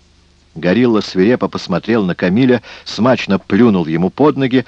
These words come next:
и захлопнул дверь. Вскоре Камиля повели на допрос. Следователь, заметив мимоходом, что курить в камере не разрешается,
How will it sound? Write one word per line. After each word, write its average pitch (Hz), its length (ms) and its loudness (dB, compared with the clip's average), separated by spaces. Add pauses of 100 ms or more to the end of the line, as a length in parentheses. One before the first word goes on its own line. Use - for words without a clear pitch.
(240)
и 110 100 0
захлопнул 90 600 -4
дверь. 71 320 -6 (260)
Вскоре 139 460 0 (120)
Камиля 110 540 0 (260)
повели 78 420 -2
на 80 100 -4
допрос. 73 500 -10 (1600)
Следователь, 139 680 2
заметив 110 500 -2
мимоходом, 98 500 -2
что 107 220 -4
курить 120 340 0
в - 100 -16
камере 113 420 0
не 90 160 0
разрешается, 98 920 -4